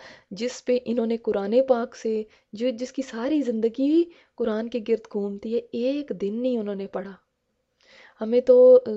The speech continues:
बहाना मिल जाता है ना कि बस पीरियड स्टार्ट हुआ है तो अब बिल्कुल ही हर चीज़ से ही ताल्लुक़ ख़त्म, अब तो ना कुरान पढ़ना है,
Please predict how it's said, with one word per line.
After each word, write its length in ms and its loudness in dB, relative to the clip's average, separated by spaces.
बहाना 320 -4
मिल 180 0
जाता 220 -2
है 40 -8
ना 60 -2
कि 120 -4
बस 160 -4
पीरियड 360 0
स्टार्ट 320 -4
हुआ 120 0
है 40 -2
तो 100 0
अब 140 -4
बिल्कुल 400 -4
ही 80 0
हर 260 0
चीज़ 320 -4
से 100 0
ही 60 4
ताल्लुक़ 360 4
ख़त्म, 260 -6
अब 220 0
तो 60 8
ना 140 6
कुरान 360 -2
पढ़ना 280 -6
है, 100 -16